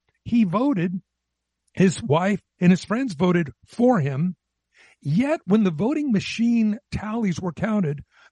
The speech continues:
there wasn't one vote for this individual in that precinct. Yet he voted for himself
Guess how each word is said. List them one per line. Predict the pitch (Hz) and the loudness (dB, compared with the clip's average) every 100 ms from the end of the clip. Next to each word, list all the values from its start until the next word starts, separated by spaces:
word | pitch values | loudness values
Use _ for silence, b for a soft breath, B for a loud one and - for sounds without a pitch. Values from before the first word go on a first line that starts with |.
| - | 4
there | 214 | 4
wasn't | 202 233 202 202 | 4 0 0 -4
one | - 143 196 294 311 247 | -6 -8 -4 -4 -4 -6
vote | 165 247 233 | -4 -4 -6
for | - 180 | -4 -2
this | 214 - | -2 0
individual | 226 208 175 254 175 156 170 180 _ _ | 4 4 2 -2 -2 -2 -4 -6 _ _
in | - 220 | 4 6
that | 226 214 | 4 0
precinct. | 254 247 - 175 - - _ | -2 -2 -4 -8 -10 -20 _
Yet | 143 214 214 | -4 -4 -4
he | - 208 | -4 -4
voted | 165 190 277 226 175 - b | 0 2 2 2 0 -4 b
for | - 226 | 0 2
himself | 202 170 - 180 208 | 4 0 -2 -6 -6